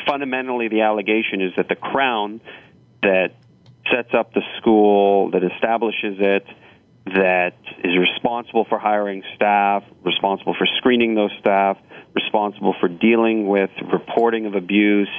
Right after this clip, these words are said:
uh, addressing allegations of abuse, creating a proper culture to prevent abuse. All of those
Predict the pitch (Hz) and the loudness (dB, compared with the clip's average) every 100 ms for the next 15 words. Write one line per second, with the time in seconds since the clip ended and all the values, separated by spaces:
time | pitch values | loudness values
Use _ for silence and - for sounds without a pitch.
0 | - - _ _ _ _ _ - 90 85 | -12 -16 _ _ _ _ _ -4 -2 0
1 | 85 - 87 85 117 127 - 131 120 110 | 0 -2 -4 0 0 0 -2 -4 -2 -2
2 | 110 104 95 - _ - 104 107 95 90 | -6 -8 -12 -20 _ -6 -2 0 -2 -2
3 | 113 117 - 113 104 98 101 104 104 101 | -2 -2 -4 -6 -4 -4 0 2 2 0
4 | 98 - - - _ _ _ - 113 110 | -2 -6 -12 -18 _ _ _ 0 2 2
5 | 101 - 117 107 90 - - 113 - 123 | -2 -4 -4 -4 -6 -4 -4 -4 -4 -4
6 | 113 107 107 - _ _ - - 95 95 | -2 -2 -4 -8 _ _ -12 -2 0 0
7 | 107 110 95 104 101 98 - - _ - | 0 -2 0 2 2 -2 -10 -20 _ -4
8 | 127 147 120 123 | 0 0 0 -2